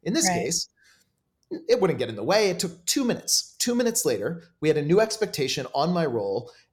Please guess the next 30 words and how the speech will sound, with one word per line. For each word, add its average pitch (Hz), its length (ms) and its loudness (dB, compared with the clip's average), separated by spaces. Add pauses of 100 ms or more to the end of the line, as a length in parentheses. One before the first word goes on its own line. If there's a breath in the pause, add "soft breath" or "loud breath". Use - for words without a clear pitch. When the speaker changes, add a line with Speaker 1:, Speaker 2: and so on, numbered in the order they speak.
Speaker 1:
and 139 120 -4
she 180 60 0
was 180 100 2
able 175 160 2
to 165 80 0
turn 240 220 2
to 180 60 0
me 147 120 -2
then 131 160 -4
after 135 200 -4
the 123 80 -8
meeting 123 380 -6
and 123 100 -6
say, 127 280 0
"So - 320 2
when 214 240 0
will 196 80 0
you 170 140 2
have 147 140 2
a 135 40 -2
draft 120 320 -2
of 101 100 -8
that, 104 300 -8 (200)
uh, 101 220 -10
criteria 107 480 -6
done 240 220 0
for 180 160 -8
me 170 80 -12
by?" - 220 -16 (680 loud breath)
And 156 260 -2